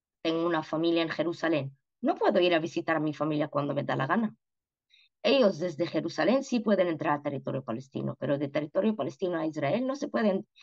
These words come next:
salir sin un permiso del Estado. Ahora, con estos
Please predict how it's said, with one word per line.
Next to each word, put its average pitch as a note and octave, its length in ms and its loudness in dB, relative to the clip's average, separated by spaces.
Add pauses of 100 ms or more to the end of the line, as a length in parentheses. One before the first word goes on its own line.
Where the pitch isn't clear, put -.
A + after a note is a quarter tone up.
(180)
salir G#3+ 600 2
sin G#3 460 4
un A3+ 240 2
permiso G3+ 520 2
del F#3+ 120 2
Estado. E3+ 540 -2 (100)
Ahora, D#3 460 0
con F3 160 0
estos G#3 260 -6